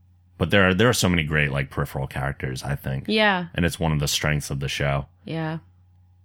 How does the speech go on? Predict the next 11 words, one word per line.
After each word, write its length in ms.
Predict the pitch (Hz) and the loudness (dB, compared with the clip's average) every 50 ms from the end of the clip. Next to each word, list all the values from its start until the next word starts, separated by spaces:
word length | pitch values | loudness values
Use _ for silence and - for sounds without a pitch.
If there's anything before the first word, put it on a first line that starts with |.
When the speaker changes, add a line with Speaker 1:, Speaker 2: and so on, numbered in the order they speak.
| _ _ - - | _ _ -4 0
Speaker 1:
And 100 | 90 90 | 4 4
I 100 | 90 87 | 6 6
actually 240 | 87 - - 92 | 4 2 0 0
just 180 | 80 80 76 - | 0 -2 -2 -2
watched, 440 | 80 76 73 73 71 - - - - | -2 -2 0 0 -2 -2 -2 0 0
um, 580 | 73 71 69 67 69 67 67 67 67 69 - - - _ _ _ _ _ _ _ _ - - | 0 2 2 0 0 0 0 -2 -2 -4 -6 -10 -20 _ _ _ _ _ _ _ _ -6 -2
uh, 680 | 78 76 73 71 71 71 71 71 73 73 71 71 71 71 | 0 0 2 2 2 2 2 2 2 0 0 -2 -2 -2
A 40 | 76 | -2
Matter 320 | 78 76 78 78 78 78 76 | 0 2 2 2 2 2 0
of 120 | 73 - | -2 -4
Time. 600 | - - - 80 76 76 80 87 104 123 120 120 | -8 -6 -4 -2 0 2 2 2 0 0 -2 -4